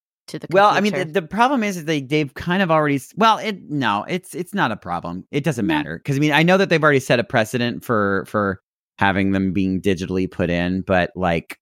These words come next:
Speaker 1: But, I mean,
Speaker 2: it's,
Speaker 1: we have
Speaker 2: it wouldn't
Speaker 1: Solo. W-, we have Solo with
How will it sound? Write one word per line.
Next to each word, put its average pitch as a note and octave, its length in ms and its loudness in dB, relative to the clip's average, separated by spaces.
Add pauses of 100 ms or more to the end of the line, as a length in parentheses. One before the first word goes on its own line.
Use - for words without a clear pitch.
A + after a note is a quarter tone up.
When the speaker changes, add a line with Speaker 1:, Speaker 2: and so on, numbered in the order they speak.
Speaker 1:
But, D#4 300 2
I - 120 -2
mean, B3+ 440 -2 (720)
Speaker 2:
it's, D#3 340 0
Speaker 1:
we B3 120 4
have A#3 180 6
Speaker 2:
it - 20 2
wouldn't C3 100 -2
Speaker 1:
Solo. G#3+ 680 4
W-, E3+ 300 -6
we G3+ 120 2
have F#3+ 160 4
Solo F3 440 2
with D#3+ 200 -2